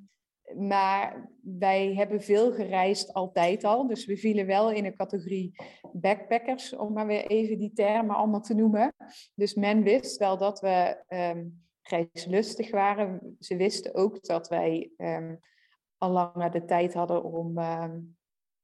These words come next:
ja, voor een langere tijd naar het buitenland te gaan. Maar ja,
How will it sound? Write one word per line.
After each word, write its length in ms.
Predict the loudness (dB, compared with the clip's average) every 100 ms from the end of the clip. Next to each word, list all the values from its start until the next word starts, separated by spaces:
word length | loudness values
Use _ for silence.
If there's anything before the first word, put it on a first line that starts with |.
| _
ja, 220 | -6 -6
voor 220 | -6 -6
een 80 | 0
langere 500 | 2 2 0 -2 -2
tijd 240 | 0 0
naar 100 | 0
het 100 | -4
buitenland 520 | 2 2 2 2 0 0
te 100 | 0
gaan. 380 | 2 2 0 -6 -18 -20 -20 _ _ _
Maar 160 | -2 2
ja, 460 | 4 2 0 -8